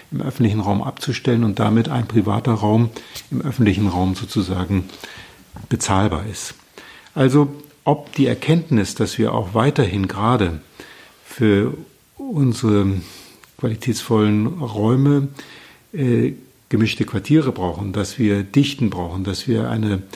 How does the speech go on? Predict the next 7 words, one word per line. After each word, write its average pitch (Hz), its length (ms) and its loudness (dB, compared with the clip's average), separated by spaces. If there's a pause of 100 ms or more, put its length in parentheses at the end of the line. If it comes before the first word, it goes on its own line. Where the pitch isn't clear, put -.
(360)
Minimierung 110 560 4
von 107 160 -2
Individualverkehr 101 880 -2
brauchen, 110 400 -6
weil 113 140 0
es 113 100 -2
einfach 123 480 -2